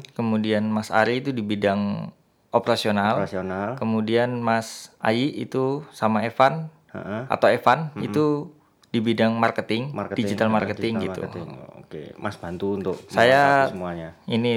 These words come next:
Speaker 1: bantu-bantu aja.
Speaker 2: <laughs> Merendah.
Speaker 1: Kalau ada stok ya tak bantu
Speaker 2: Oh,
Speaker 1: stok.
Speaker 2: gitu, oke.
Speaker 1: <laughs>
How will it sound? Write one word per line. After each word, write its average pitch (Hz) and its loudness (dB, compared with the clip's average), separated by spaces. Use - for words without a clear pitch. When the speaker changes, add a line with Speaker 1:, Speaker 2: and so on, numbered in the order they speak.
Speaker 1:
bantu-bantu 104 2
aja. 95 -2
Speaker 2:
<laughs> 139 4
Merendah. 127 6
Speaker 1:
Kalau 120 8
ada 127 8
stok 139 6
ya 123 8
tak 92 4
bantu 104 4
Speaker 2:
Oh, 107 6
Speaker 1:
stok. 120 6
Speaker 2:
gitu, 101 4
oke. 104 2
Speaker 1:
<laughs> - -12